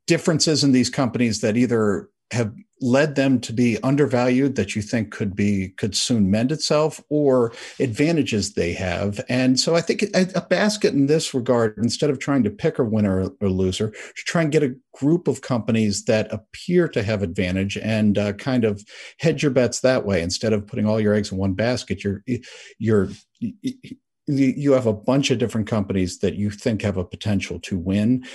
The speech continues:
and you should have upside no matter wh-, how it plays out, assuming one of them does.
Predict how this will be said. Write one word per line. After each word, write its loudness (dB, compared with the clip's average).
and 0
you -2
should 0
have 0
upside 0
no 2
matter 2
wh-, -10
how 2
it -2
plays 0
out, -2
assuming 2
one 2
of -2
them -12
does. -14